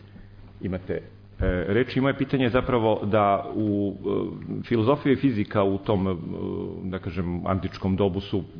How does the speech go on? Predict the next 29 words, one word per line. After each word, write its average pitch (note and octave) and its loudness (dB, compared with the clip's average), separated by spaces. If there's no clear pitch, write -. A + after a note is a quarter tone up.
praktično G2+ 0
nisu G2 0
se, F#2+ 0
nije, G2 2
nije G#2+ 0
postala G#2 2
jasna G2 4
granica A2 2
i C#3 4
čini C#3+ 0
mi C3+ 4
se C3 2
da A2+ 2
ni A#2 2
današnja A#2 2
moderna G2 4
fizika, E2+ 0
a, F2 2
da F2 0
te, G2 -4
te F#2+ 0
granice F#2 2
takođe F2 -2
nema, F2+ 0
odnosno E2 -2
dolaze F#2+ 2
do F#2 2
nekog F2+ 0
preklapanja, E2+ 0